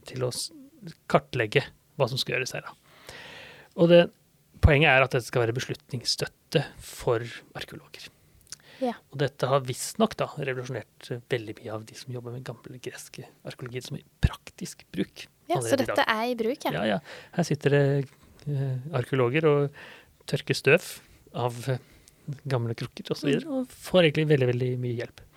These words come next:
Speaker 1: Så du skal, så det er da et, et, et eksempel på det er samarbeid mellom, eh, personen med kompetanse,
Speaker 2: Mhm.
Speaker 1: fagpersonen,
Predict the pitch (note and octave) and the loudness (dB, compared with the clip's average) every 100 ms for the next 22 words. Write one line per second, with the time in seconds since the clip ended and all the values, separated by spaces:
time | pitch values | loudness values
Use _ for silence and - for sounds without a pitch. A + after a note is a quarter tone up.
0 | - - - - - D#3+ D3+ F3 - _ | -20 -20 -20 -20 -12 -6 4 4 4 _
1 | _ - E3 D#3+ D#3 D3 D#3+ D3+ - - | _ 2 8 10 8 6 4 0 0 -4
2 | - - B2 C3 A#2 D3+ C3+ C#3 C3+ C3 | -2 -2 0 0 0 0 4 4 6 4
3 | C3 - - - _ _ _ - - A#2+ | 4 -6 -20 -20 _ _ _ -4 2 4
4 | A2 B2 A#2 A2 A2+ A2+ - _ _ _ | 6 6 6 2 0 -2 -8 _ _ _
5 | _ _ _ _ - C3+ B2 A#2+ - _ | _ _ _ _ -6 -2 0 -2 -8 _
6 | C#3 B2+ - - - - C3 B2 B2 B2+ | -14 -12 -10 -4 -2 2 2 4 2 2
7 | B2 A2 - A#3 - - C#4 A#3 - - | 4 6 6 4 4 0 2 2 4 6
8 | C4+ | 6